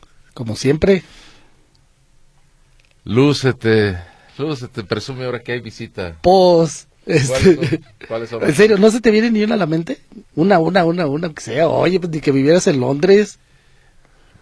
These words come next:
Speaker 2: Una colonia muy densamente poblada, pues la hermosa provincia.
Speaker 1: No, Jonás, estás, pero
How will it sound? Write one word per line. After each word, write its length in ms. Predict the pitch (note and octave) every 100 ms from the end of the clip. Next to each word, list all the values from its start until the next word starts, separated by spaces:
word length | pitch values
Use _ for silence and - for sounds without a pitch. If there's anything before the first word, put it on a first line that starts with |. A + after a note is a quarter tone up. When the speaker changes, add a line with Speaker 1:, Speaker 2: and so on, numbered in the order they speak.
| _ - -
Speaker 2:
Una 340 | B2 C#3+ E3+ E3+
colonia 600 | A#2+ A2 A#2+ C3 C3 - _
muy 340 | G#2+ A2+ C#3
densamente 720 | C3 B2 B2 B2+ A#2+ G#2+ G#2+ A2
poblada, 520 | F#2 E2+ F#2+ C#3+ C#4+ G3+ _
pues 120 | C#2+
la 100 | D2
hermosa 420 | C#2 D2+ E2+ A2
provincia. 600 | - D2+ E2+ E3 G3 E3+ _ _ _ _ _ _ _
Speaker 1:
No, 560 | A3 B3 A#3+ A3 G#3+ F3+
Jonás, 480 | E3 B2+ A#2 B2 D3+
estás, 340 | - E3 F#3+
pero 520 | - G3 F#3 F3 D#3